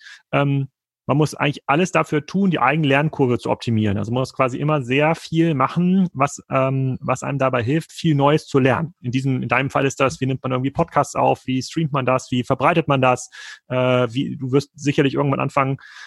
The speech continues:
ähm, daraus, äh, professionelle Videosnippets zu, äh, zu produzieren, zu gucken, wie lässt sich das automatisieren, ohne dass man da immer zwei Stunden irgendwie schneidet, einfach um mehr zu mehr zu pushen, um vielleicht mal Snippets extra für TikTok zu machen, Snippets extra für Instagram zu machen. Also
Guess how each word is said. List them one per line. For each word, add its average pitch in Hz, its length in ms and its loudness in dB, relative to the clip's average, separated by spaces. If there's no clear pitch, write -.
ähm, 127 200 0
daraus, 131 420 2
äh, 131 240 -2
professionelle 139 400 -2
Videosnippets 156 800 0
zu, 147 320 -2
äh, 135 300 0
zu - 140 -8
produzieren, 139 600 0
zu 131 100 -6
gucken, 147 280 -4
wie 135 60 4
lässt 139 180 2
sich 156 80 0
das 143 100 2
automatisieren, 143 800 2
ohne 139 180 -4
dass 127 160 -4
man 131 120 0
da 131 120 0
immer 135 360 0
zwei 139 260 0
Stunden 135 260 -4
irgendwie 135 240 -2
schneidet, 147 360 0
einfach 139 240 -2
um 131 100 0
mehr 143 300 4
zu 135 340 -2
mehr 147 160 2
zu 143 100 -4
pushen, 151 460 2
um 139 400 -2
vielleicht 135 380 2
mal 135 340 -2
Snippets - 400 -6
extra - 260 -4
für 143 140 -4
TikTok - 340 -2
zu - 80 -14
machen, 139 260 -2
Snippets 139 280 -8
extra 135 180 -4
für 156 100 -4
Instagram 156 300 0
zu - 80 -4
machen. 135 160 0
Also 123 160 -2